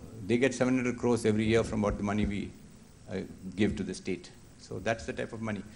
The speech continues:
And in the Maoist areas, the same thing. I think there's a whole pile of all the mining areas,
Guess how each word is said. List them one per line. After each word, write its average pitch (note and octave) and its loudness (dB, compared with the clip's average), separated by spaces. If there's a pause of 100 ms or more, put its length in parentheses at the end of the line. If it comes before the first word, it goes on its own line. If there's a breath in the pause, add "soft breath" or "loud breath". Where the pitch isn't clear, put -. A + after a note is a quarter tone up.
(320 loud breath)
And C3 -4
in D#3 -10
the C#3+ -8
Maoist D#3+ 10
areas, D3 8
the B2 2
same B2+ 6
thing. B2+ 2
I G#2+ 4
think B2 0
there's A2+ 4
a G2 8
whole B2 8
pile A2+ 6
of A2+ 0
all A2 6
the A#2+ 4
mining A2 6
areas, G#2+ 8